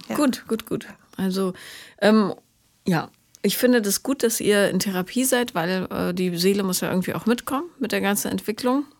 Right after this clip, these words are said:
Speaker 2: Und, ähm, was würdest du sagen, wie ist der Status quo jetzt bei euch?
Speaker 1: Mm,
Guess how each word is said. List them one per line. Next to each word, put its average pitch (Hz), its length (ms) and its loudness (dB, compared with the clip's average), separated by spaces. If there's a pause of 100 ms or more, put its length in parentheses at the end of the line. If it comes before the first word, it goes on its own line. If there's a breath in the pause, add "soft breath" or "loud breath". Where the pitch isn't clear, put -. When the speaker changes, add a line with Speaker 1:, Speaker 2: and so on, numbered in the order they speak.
(1200 loud breath)
Speaker 2:
Und, 202 640 4
ähm, 185 200 2
was 196 180 4
würdest 220 300 2
du - 20 0
sagen, 190 340 2
wie 196 60 2
ist 185 160 0
der 196 120 2
Status 180 440 -2
quo 185 260 0
jetzt 240 300 -2
bei - 140 -4
euch? 247 320 -6 (1300 soft breath)
Speaker 1:
Mm, 240 560 6